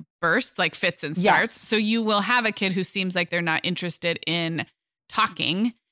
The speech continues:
Speaker 1: because they are mastering, like, crawling, standing, cruising, walking.
Speaker 2: Right.
Speaker 1: And then
Speaker 2: Yep.
Speaker 1: all of a sudden, like,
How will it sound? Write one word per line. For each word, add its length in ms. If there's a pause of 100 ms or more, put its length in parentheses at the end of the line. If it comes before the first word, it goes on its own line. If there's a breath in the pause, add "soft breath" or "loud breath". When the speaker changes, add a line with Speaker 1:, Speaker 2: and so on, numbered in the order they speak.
(220)
Speaker 1:
because 760
they 180
are 100
mastering, 600
like, 240
crawling, 480
standing, 520
cruising, 800
walking. 520
Speaker 2:
Right. 100
Speaker 1:
And 180
then 80
Speaker 2:
Yep. 80
Speaker 1:
all 80
of 60
a 60
sudden, 420
like, 260